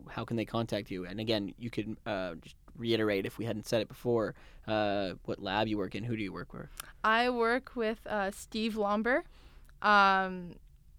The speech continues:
Speaker 2: I don't think I'm on the lab website, but the easiest way to contact me, um, is probably through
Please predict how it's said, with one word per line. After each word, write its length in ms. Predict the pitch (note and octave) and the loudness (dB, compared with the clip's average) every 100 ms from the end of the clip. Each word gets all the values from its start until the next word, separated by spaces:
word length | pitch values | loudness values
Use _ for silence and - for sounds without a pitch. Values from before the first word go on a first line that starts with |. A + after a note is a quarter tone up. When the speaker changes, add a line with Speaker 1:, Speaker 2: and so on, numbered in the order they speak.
| - | -2
Speaker 2:
I 80 | G#3 | 2
don't 160 | A#3+ B3 | 2 4
think 200 | C4+ C4+ | 4 6
I'm 140 | B3 | 6
on 120 | A#3 | 6
the 80 | G3+ | 4
lab 300 | G3 G#3+ G#3+ | 6 6 6
website, 580 | G3+ G3 - F3 F#3 - G#3+ - | 2 0 -4 -4 -4 -6 -12 -8
but 320 | F3 F3+ - - G3 | -6 -6 -10 -14 -10
the 160 | G#3+ | -6
easiest 640 | B3+ C#4+ D4+ D#4 C4+ C#4 - | 2 4 4 2 2 -2 -4
way 220 | A#3 A3+ | 0 2
to 80 | A3 | 0
contact 680 | - G#3+ G#3 - F#3+ - | 0 0 0 -2 -6 -8
me, 360 | G#3 F3+ F3+ F#3 - - - - | -10 -8 -6 -10 -14 -20 -20 -6
um, 580 | F3+ F3+ E3+ E3 D#3+ C#3+ - | 0 2 4 0 -2 -6 -10
is 200 | G3 - | -10 -8
probably 720 | - F3+ F#3+ F#3 F#3+ F#3+ G#3 | -2 0 0 -2 -2 -2 -4
through 680 | - - F3+ F3+ F3+ F3 | -8 -10 -6 -4 -4 -6